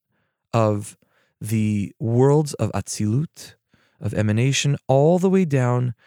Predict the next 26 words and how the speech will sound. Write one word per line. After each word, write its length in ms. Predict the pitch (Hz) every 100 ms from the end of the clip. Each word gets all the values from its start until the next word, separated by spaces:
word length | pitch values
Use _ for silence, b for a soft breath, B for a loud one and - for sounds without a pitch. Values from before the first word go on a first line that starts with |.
| b b b b b _ -
to 120 | 123
the 80 | 117
center 360 | - 143 156
point 360 | 165 - 135 127
of 160 | 107 107
this 260 | 147 -
corporeal 800 | - - 101 - 131 139 151 151
world, 440 | 120 104 64 - _ _ _ _ -
all 360 | 120 139 151 120
of 120 | -
it, 160 | - _ _ _ _ _ _ _ _ _ _ _ _ _ _ _ _ _ _ _ -
the 140 | 117
entire 460 | 117 - 135 135 151
creation, 680 | - 160 110 - 98 95 107 _
in 120 | 110
order 360 | 104 110 113 135 -
to 120 | 143
display 540 | 151 - - 104 104 - _
his 300 | _ 107 101
compassion, 600 | - 104 107 98 - - -
everything. 720 | 110 110 107 147 - - - - _ _ _ _ _ _ _ _ _
Everything 440 | 113 110 123 156 156
exists 320 | 143 113 101
because 360 | - - 92 92
of 100 | -
compassion. 580 | 127 165 175 - -